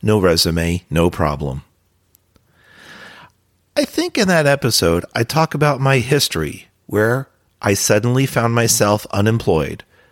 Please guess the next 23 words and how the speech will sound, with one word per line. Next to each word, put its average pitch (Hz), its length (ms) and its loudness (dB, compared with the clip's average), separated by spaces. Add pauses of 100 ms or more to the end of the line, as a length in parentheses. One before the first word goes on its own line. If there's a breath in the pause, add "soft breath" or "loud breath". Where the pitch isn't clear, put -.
(300 soft breath)
I 131 100 4
was 127 200 0
the 117 140 0
victim 98 560 0
of 95 160 -2
a 92 80 4
rif, - 580 -2 (320)
or 90 380 0 (240)
reduction 85 560 0
in 87 100 0
force. - 540 -6 (1200 loud breath)
I 180 180 0
didn't 160 260 0
know 127 120 4
where 117 260 4
to 127 120 2
turn 85 480 0 (180)
because 104 340 -2
I 95 120 0
couldn't 156 340 -2
find 123 260 0
my 123 140 2
resume. 120 640 0